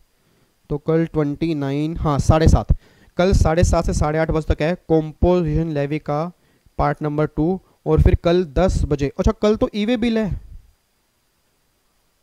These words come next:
Oh my God, कल तो ई वे bill है, ई वे bill। कल तो ई वे bill की class है। मेरे को लगा कल refund और उसकी class है।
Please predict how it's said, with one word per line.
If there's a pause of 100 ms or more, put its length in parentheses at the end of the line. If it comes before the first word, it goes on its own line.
Oh
my
God,
कल
तो (100)
ई
वे
bill
है,
ई
वे
bill। (1080)
कल
तो
ई
वे
bill
की
class
है। (2250)
मेरे
को
लगा
कल
refund
और
उसकी
class
है।